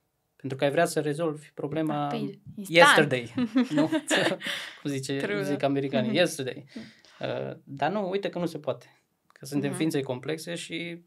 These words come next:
Speaker 1: slavă Domnului că suntem așa. Că tocmai de aici e frumusețea.
Speaker 2: Mhm.
Speaker 1: Există frumusețe și noi asta uităm în, în, uh, în societatea noastră de astăzi. Uităm că există frumusețe în proces, nu numai în
Speaker 2: Mhm,
Speaker 1: final,
Speaker 2: și în
Speaker 1: în punctul
Speaker 2: rezultat.
Speaker 1: final.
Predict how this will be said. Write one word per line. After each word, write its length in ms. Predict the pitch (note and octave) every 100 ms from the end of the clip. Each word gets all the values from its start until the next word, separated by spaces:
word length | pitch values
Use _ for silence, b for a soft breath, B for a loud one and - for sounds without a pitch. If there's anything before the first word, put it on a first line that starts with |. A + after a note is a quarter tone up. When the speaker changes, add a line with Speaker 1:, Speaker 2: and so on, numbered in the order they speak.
| -
Speaker 1:
slavă 240 | - D#3+
Domnului 280 | E3+ F3 D3+
că 140 | D3
suntem 400 | C3+ - C3+ B2
așa. 440 | A#2+ - A#2 - _ _
Că 80 | _
tocmai 240 | D#3+ E3+
de 60 | D#3
aici 140 | E3
e 60 | A#2
frumusețea. 680 | - C3 A#2+ - - - - -
Speaker 2:
Mhm. 340 | G3+ G3+ G3 -
Speaker 1:
Există 520 | C#3+ D#3+ E3 G3 G#3+
frumusețe 640 | G#3 G3 E3+ G3+ G3 E3+
și 160 | - E3
noi 100 | E3+
asta 200 | F3 D#3+
uităm 460 | D#3 D3 A#2 A#2 -
în, 200 | C3+ B2+
în, 200 | C3 C3
uh, 260 | B2+ C3+ C3+ B B B B B
în 100 | C3
societatea 640 | C#3 C3+ C3 C3+ C3 C#3
noastră 300 | C3 B2+ B2+
de 100 | C3
astăzi. 500 | C3+ B2+ - C3 C3 -
Uităm 320 | C3+ F#3+ G3
că 100 | G3
există 360 | D#3 E3 E3+
frumusețe 560 | F3 E3+ D#3 C#3+ E3 -
în 120 | C#3
proces, 580 | C3 C3 C3+ E3 B2+ -
nu 120 | C#3+
numai 280 | C#3+ C3 B2
în 60 | A#2+
Speaker 2:
Mhm, 100 | -
Speaker 1:
final, 260 | G#2 A2+
Speaker 2:
și 100 | A2+
în 60 | G#3
Speaker 1:
în 60 | G3
punctul 240 | - -
Speaker 2:
rezultat. 200 | - F#3+
Speaker 1:
final. 440 | C3 A#2 A#2 -